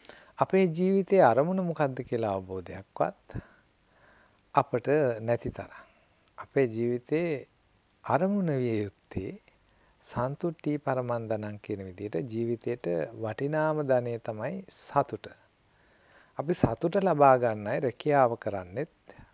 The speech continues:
අධ්‍යාපනය ලබන්නෙත්, වෙන වැඩවලට නිරත වෙන්නෙත්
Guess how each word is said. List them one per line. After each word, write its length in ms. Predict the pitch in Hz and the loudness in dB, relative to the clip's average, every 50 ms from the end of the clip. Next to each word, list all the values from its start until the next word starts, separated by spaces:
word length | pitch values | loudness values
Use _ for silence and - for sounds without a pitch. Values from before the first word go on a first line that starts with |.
| _ | _
අධ්‍යාපනය 800 | - - 120 117 117 127 147 160 151 143 - - 117 110 110 101 | -4 -2 -2 -2 -2 -2 0 0 0 0 0 -4 -10 -10 -10 -10
ලබන්නෙත්, 580 | 98 98 90 90 92 90 87 95 117 160 - _ _ _ _ _ _ _ _ _ _ _ _ _ - 113 | -10 -12 -14 -14 -16 -16 -12 -10 -10 -10 -10 _ _ _ _ _ _ _ _ _ _ _ _ _ -2 0
වෙන 180 | 120 131 143 175 185 | 2 2 4 4 4
වැඩවලට 520 | 175 151 131 127 117 113 113 110 - - | 4 4 4 2 0 -2 -4 -4 -6 -8
නිරත 360 | 107 110 104 110 139 147 - 151 120 | -8 -6 -2 0 0 0 0 -2 -2
වෙන්නෙත් 360 | 110 98 90 90 104 135 - | -2 -6 -8 -8 -12 -12 -12